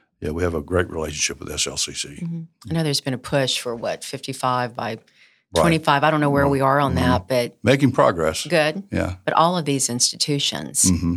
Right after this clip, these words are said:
Speaker 2: make our community better.
Speaker 1: That's
Speaker 2: So
Speaker 1: right.
Speaker 2: I just
Speaker 1: That's
Speaker 2: wanted
Speaker 1: right.
Speaker 2: to get that in, that you've
Speaker 1: Mm-hmm.
Speaker 2: been a good partner with S L C C. So you ended up here in two thousand eight,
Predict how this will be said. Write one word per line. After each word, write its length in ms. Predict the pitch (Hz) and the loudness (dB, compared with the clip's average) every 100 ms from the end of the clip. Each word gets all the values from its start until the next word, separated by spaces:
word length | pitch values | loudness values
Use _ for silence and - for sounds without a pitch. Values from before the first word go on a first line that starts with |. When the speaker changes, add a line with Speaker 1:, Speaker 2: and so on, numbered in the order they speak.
| 87 | -2
Speaker 2:
make 160 | 143 | -2
our 120 | 131 127 | 0 -2
community 420 | 131 131 117 - | -2 -4 -4 -6
better. 420 | - 127 117 92 | -6 -6 -6 -6
Speaker 1:
That's 160 | 85 87 | 0 0
Speaker 2:
So 80 | 78 | 0
Speaker 1:
right. 100 | 73 | -4
Speaker 2:
I 20 | 67 - | -8 -14
just 80 | 67 | -4
Speaker 1:
That's 160 | - | -4
Speaker 2:
wanted 140 | 147 139 | -2 -4
Speaker 1:
right. 20 | |
Speaker 2:
to 80 | 135 | -4
get 160 | 127 | -6
that 160 | 123 117 | -6 -6
in, 200 | 117 110 | -6 -6
that 120 | 104 | -2
you've 140 | 87 85 | 0 2
Speaker 1:
Mm-hmm. 60 | |
Speaker 2:
been 280 | 92 117 117 - _ _ _ _ _ _ _ - | 0 -2 -6 -12 _ _ _ _ _ _ _ -10
a 40 | |
good 220 | 147 139 | -4 -4
partner 460 | 139 110 - 113 - _ _ - | -4 -8 -6 -12 -12 _ _ -14
with 180 | 127 | -10
S 220 | 123 123 - | -6 -4 -4
L 80 | |
C 220 | - - 127 | -2 -4 -2
C. 380 | - 127 123 123 _ _ - - - - | -4 -4 -10 -14 _ _ -20 -18 -18 -10
So 160 | - 220 | -2 2
you 100 | 196 | 4
ended 200 | 220 240 | 2 2
up 120 | 175 | -2
here 220 | - 170 | 0 2
in 240 | 165 139 131 - | 2 0 -4 -8
two 140 | - | -8
thousand 380 | 175 165 156 135 | -4 -2 -2 -2
eight, 520 | - 156 165 131 - | -4 -2 -2 -2 -4